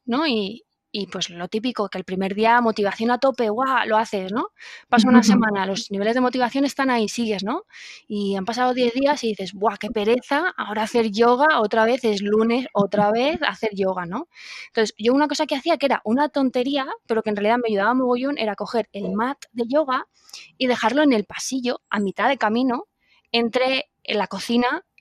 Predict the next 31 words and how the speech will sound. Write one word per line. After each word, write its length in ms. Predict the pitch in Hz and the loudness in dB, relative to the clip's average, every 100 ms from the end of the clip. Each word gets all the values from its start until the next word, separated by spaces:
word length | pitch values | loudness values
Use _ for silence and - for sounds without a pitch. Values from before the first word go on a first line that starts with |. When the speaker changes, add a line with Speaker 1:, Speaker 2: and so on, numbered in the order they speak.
| - | -8
Speaker 1:
y 240 | 226 208 220 | -4 -2 2
mi 60 | 202 | 0
habitación. 600 | 190 165 - 202 185 180 _ - - - | 0 -6 -4 -2 -2 -4 _ -20 -20 -8
Entonces, 300 | 220 254 - | -2 0 0
¿qué 100 | 262 | -2
pasaba? 380 | 262 240 220 190 | 0 2 0 0
Que 100 | 202 | -2
yo 80 | |
me 100 | 208 | 0
levantaba 340 | 269 269 269 262 | 2 2 2 0
por 120 | 269 | 0
la 60 | 269 | 2
mañana 420 | 262 277 294 302 - | 2 2 0 -4 -4
y 100 | 233 | -2
lo 140 | 214 | -2
primero 280 | 202 208 208 | -2 -2 -2
que 80 | 220 | 0
hago 140 | 220 | 0
es 60 | 240 | 0
desayunar, 560 | 240 226 196 202 196 208 | -2 -4 -4 -4 -4 -6
¿no? 160 | 294 _ | -8 _
Pero 180 | 226 214 | -2 2
no 140 | 214 | 2
podía 320 | 220 254 254 254 | 4 4 4 2
desayunar 480 | 254 254 240 254 | 0 0 2 0
sin 220 | 254 254 208 | 0 -2 -2
pasar 480 | 185 - 233 247 | -4 2 2 4
por 100 | 220 202 | 2 0
encima 360 | 196 208 208 | 0 0 2
del 140 | 196 196 | 0 0
mat. 220 | 196 | 0